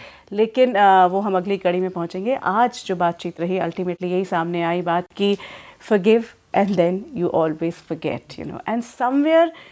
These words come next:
जो ये बड़े हादसे हो रहे हैं, जो कुछ हो रहा है, उसमें karmic debt, उसमें हमारे हाथ में नहीं है, acceptance हमारे हाथ में है कि ये होना था, हो गया, कोई बात नहीं, अब आगे ज़िंदगी है।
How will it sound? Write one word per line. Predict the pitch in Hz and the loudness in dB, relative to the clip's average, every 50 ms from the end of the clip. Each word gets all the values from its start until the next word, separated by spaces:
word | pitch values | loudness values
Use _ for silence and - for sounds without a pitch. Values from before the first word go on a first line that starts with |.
| - _ _ - | -20 _ _ -10
जो | 185 220 247 | -2 -2 0
ये | 254 262 | 2 2
बड़े | 254 214 220 220 240 247 | 2 2 2 2 2 0
हादसे | 226 220 214 214 - - - 226 | 0 -2 -4 -4 -6 -4 -4 -4
हो | 214 208 202 | -2 -2 -2
रहे | 202 202 | -2 -2
हैं, | 208 208 208 | -2 -2 -2
जो | 185 - 190 | -2 -4 -6
कुछ | 190 - 214 - - | -4 -4 -6 -4 -4
हो | 196 185 | -2 -2
रहा | 185 190 | -2 0
है, | 190 196 | -2 -4
उसमें | 190 - 220 202 - 202 | -4 -6 -10 -6 -2 0
karmic | 185 185 185 196 202 185 175 | 0 0 0 -2 -4 -6 -4
debt, | 160 175 147 - _ _ - - _ _ | -4 -4 -4 -4 _ _ -20 -20 _ _
उसमें | 214 208 - 240 226 | -12 -10 -6 -6 -4
हमारे | 214 214 196 185 185 190 208 208 | -4 -2 0 0 0 0 0 -2
हाथ | 185 190 175 175 - | 0 0 0 0 0
में | 208 208 | -4 -4
नहीं | 202 180 180 202 226 | -2 -2 -2 -2 -2
है, | 214 220 220 233 - - - _ - | -2 -2 -4 -4 -8 -18 -20 _ -6
acceptance | - - - 240 220 226 - - 262 254 240 226 | -6 -2 0 -2 -2 -2 0 -2 -2 -2 -2 -4
हमारे | 185 170 151 151 156 | -4 -4 -4 -4 -4
हाथ | 156 143 143 - - | -6 -6 -8 -8 -10
में | 151 156 | -10 -10
है | 160 160 170 | -8 -8 -10
कि | 175 175 - 196 202 196 - - - _ _ _ _ | -10 -8 -6 -6 -6 -6 -10 -20 -20 _ _ _ _
ये | 226 247 262 - - _ _ _ - 214 | 0 0 0 -2 -4 _ _ _ -4 0
होना | 262 277 277 302 285 | 2 4 4 4 4
था, | 277 - 240 240 277 - - | 2 0 -4 -4 -4 -2 0
हो | 262 269 269 | 0 0 2
गया, | 220 202 160 - - _ _ - | 0 -4 -8 -10 -14 _ _ -6
कोई | 226 226 | -4 -4
बात | 208 185 165 - - | -2 -4 -6 -6 -8
नहीं, | 196 202 | -10 -4
अब | 190 | 0
आगे | - 175 185 175 180 | 0 0 0 0 -4
ज़िंदगी | 175 - - - - - 170 - - | -8 -8 -10 -10 -12 -10 -10 -10 -10
है। | 143 - | -10 -10